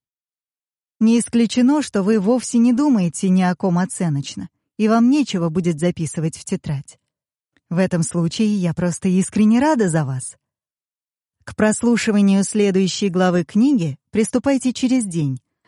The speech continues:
после того, как один день проконтролируете свои мысли на предмет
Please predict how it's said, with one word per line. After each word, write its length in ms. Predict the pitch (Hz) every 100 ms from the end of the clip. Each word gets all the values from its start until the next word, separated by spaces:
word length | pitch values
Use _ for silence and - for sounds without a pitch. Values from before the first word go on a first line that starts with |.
| _ -
после 340 | 240 - 233
того, 300 | 220 214 226
как 220 | - 196
один 360 | 208 175 202 202
день 280 | 208 311 285
проконтролируете 1000 | 269 262 254 254 277 220 165 156 - 175
свои 280 | - 185
мысли 460 | 208 302 - 170 139 _ -
на 140 | 196
предмет 540 | 196 214 208 269 -